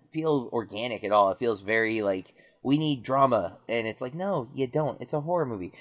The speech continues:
We just need to w-, not want the kids to die," and, um, that's it, you know. And I will say though,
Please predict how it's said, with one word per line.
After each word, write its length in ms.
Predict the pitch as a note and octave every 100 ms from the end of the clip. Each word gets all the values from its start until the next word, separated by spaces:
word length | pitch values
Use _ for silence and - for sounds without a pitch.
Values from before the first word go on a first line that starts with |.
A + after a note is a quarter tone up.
| -
We 100 | -
just 200 | C#3 F3+
need 140 | G3+ F3+
to 120 | E3
w-, 220 | A#2+ A#2+
not 260 | A#2+ C3 C#3+
want 220 | C3 C#3
the 80 | A#2+
kids 280 | - C3 -
to 100 | A2+
die," 360 | G2+ F#2 - - - - _
and, 340 | C3+ C3 B2+ - _ -
um, 460 | B2+ A2 F#2 G2+ - _ _
that's 240 | D3+ F#3 F#3+
it, 160 | C#3+ - _ _
you 120 | B2+
know. 160 | C3+ D#3 - _ _
And 80 | D3
I 60 | D#3+
will 160 | A3
say 200 | A#3+ D#3
though, 280 | G#2 E2+ D#2